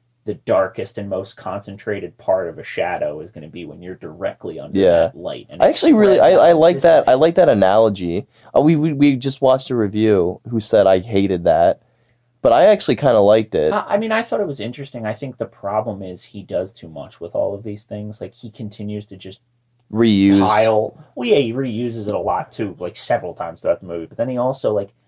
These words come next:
Speaker 1: just piling on just metaphor on top of metaphor on top of metaphor on top of metaphor,
Speaker 2: And you're like,
Speaker 1: where
Speaker 2: "Dude, you got it done the first time.
Speaker 1: Yeah,
Speaker 2: Like, we
Speaker 1: to
Speaker 2: get
Speaker 1: the point
Speaker 2: it."
Speaker 1: where you just kinda lose the meaning of something when you just beat it to death.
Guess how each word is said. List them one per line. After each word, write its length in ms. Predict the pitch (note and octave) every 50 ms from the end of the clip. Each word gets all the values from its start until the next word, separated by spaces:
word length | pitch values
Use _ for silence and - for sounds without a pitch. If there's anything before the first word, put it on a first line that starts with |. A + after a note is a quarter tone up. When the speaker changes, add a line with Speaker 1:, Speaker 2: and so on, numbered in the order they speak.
| _ _ _ -
Speaker 1:
just 100 | - -
piling 460 | - - - G#2+ G#2+ G#2 G2 G2+ F#2+ F2+
on 240 | F2 F2 F2 F2
just 180 | D#2+ - - _
metaphor 480 | E2+ F2+ G2 F#2+ - - - - - -
on 60 | D#2 D2+
top 220 | - - - -
of 80 | F2+ F2
metaphor 340 | D#2+ D#2 - - D#2+ D#2 D#2
on 60 | D#2+
top 200 | - - - -
of 60 | E2+
metaphor 340 | E2 E2 D2+ - - F2 E2+
on 60 | -
top 200 | - E2 C2 -
of 20 | -
metaphor, 220 | F2 F2+ F2 - -
Speaker 2:
And 60 | B2+
you're 60 | B2 A#2
like, 80 | A2 G#2
Speaker 1:
where 100 | G#2 A#2+
Speaker 2:
"Dude, 140 | A#2+ A2+ G2+
you 60 | G#2+
got 240 | G2 A2+ A2 G2 F#2+
it 80 | F#2+ F2+
done 160 | - F#2+ F#2
the 80 | F2 E2+
first 320 | - - F2 D#2 - -
time. 240 | - - E2 D#2 D2+
Speaker 1:
Yeah, 180 | A#3 A3+ F#3 -
Speaker 2:
Like, 100 | F#2+ F#2+
we 60 | F#2
Speaker 1:
to 60 | E2+
Speaker 2:
get 140 | F2+ E2+ F2
Speaker 1:
the 60 | F2 F2
point 140 | F2+ -
Speaker 2:
it." 60 | - -
Speaker 1:
where 140 | C#3+ C#3+
you 180 | C#3 C3+ B2+ B2
just 240 | B2 C3 A#2+ - -
kinda 200 | - C3 A#2 G#2
lose 460 | G2+ G2 G2 G#2+ A2+ A#2 A#2 A2+ A2
the 80 | A2 F2+
meaning 420 | F2+ F#2+ G2+ A2 A2 G2+ G2 F#2
of 100 | E2+ -
something 380 | - - E2+ F#2+ - - E2+ D#2
when 140 | D#2 D#2+
you 100 | D2+ D#2
just 300 | D#2+ F2+ - _ _ _ -
beat 180 | F#2 F#2+ G2 F2+
it 120 | - _
to 80 | - -
death. 420 | - - - - - - _ _